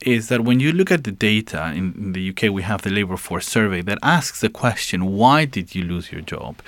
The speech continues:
Either you quit, as you may suggest, uh, or you were forced. I mean, it's difficult to say because either you were, um, you were,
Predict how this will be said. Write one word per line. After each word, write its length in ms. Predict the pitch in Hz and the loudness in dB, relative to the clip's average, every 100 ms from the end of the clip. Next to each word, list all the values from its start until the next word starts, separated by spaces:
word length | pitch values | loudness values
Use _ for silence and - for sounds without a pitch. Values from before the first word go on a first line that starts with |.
| - - - | -14 -12 -6
Either 200 | 95 87 | -4 -4
you 200 | 82 82 | -8 -10
quit, 500 | - - 117 78 - - | 0 4 4 2 -12 -12
as 160 | 85 | -8
you 240 | 92 82 78 - | -6 -6 -8 -10
may 220 | - 104 87 | -4 -4 -4
suggest, 580 | - 90 117 98 - - - - - _ - | -4 0 2 0 -6 -10 -12 -12 -14 _ -8
uh, 300 | 143 127 117 117 | 0 4 4 2
or 340 | 156 151 143 135 | 4 6 4 0
you 100 | 117 | -2
were 140 | 107 98 | 0 0
forced. 600 | - 226 - - - - - | 2 4 4 0 -8 -10 -6
I 60 | 123 | -2
mean, 120 | 160 | 2
it's 80 | 156 | 2
difficult 400 | 180 185 170 120 | 4 4 4 2
to 80 | 113 | 2
say 220 | - 87 | 0 0
because 280 | 82 - 90 | -2 -4 -2
either 260 | 110 104 98 | 0 2 2
you 160 | 95 | 2
were, 240 | 92 87 - - - - - | 0 -2 -6 -16 -20 -10 -4
um, 500 | 92 87 85 85 87 - | -2 -2 -6 -8 -16 -10
you 220 | 107 101 | -2 0
were, 280 | 95 95 90 | 2 2 0